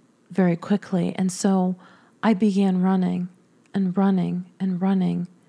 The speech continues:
and in my dream, I could feel myself as my heart was getting racing stronger and stronger, and I could feel my breath getting more and more shallow. And then it, it happened.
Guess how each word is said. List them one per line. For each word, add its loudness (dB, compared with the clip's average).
and -6
in 2
my 2
dream, -2
I 0
could -4
feel 2
myself -2
as -6
my 0
heart -4
was -2
getting -2
racing -2
stronger -2
and -4
stronger, -2
and 0
I 0
could -4
feel -2
my -2
breath -2
getting 0
more 0
and -4
more 0
shallow. 0
And 0
then 2
it, 0
it -2
happened. -2